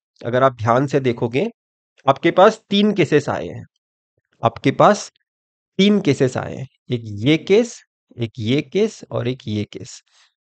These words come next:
तो यहां पे देखते हैं, सेवन क्वेश्चंस में से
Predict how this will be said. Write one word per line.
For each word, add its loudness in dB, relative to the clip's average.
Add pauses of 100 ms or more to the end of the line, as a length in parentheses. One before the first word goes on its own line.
(400)
तो 6
यहां 6
पे 4
देखते -2
हैं, -8 (1080)
सेवन 6
क्वेश्चंस 4
में 8
से 4